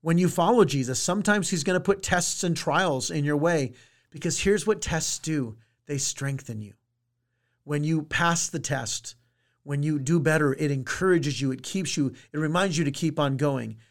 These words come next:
So when we pray, "Lead us not into temptation," what we're really saying is, is, "God, you know me better than I do, and as long as my eyes are on you, please keep me away from things I'm not ready for yet."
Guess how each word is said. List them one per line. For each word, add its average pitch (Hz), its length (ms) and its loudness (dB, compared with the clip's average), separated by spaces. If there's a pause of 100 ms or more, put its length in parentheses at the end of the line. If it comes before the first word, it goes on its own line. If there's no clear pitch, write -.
(120)
So - 160 0
when 170 140 4
we 208 120 4
pray, 214 280 4
"Lead 190 180 0
us 180 160 -2
not 185 120 -2
into 175 180 -2
temptation," 170 500 -2
what 170 100 -2
we're 165 120 -2
really 196 280 0
saying 165 380 0
is, 127 240 -4
is, 135 220 -6
"God, 196 460 -2 (680)
you 175 220 0
know 214 160 4
me 202 160 4
better 170 300 2
than 147 160 2
I 151 160 2
do, 220 400 -4 (360)
and 160 140 0
as 147 140 -2
long 190 260 0
as 208 80 2
my 196 240 2
eyes 170 220 0
are 180 100 0
on 165 140 0
you, 196 340 -2 (420)
please 214 640 2 (120)
keep 202 260 -6
me 214 100 -2
away 170 280 2
from 160 200 -4
things 147 320 -2
I'm 139 240 -2
not 135 260 -4
ready 117 300 -8
for 110 300 -12
yet." 101 300 -12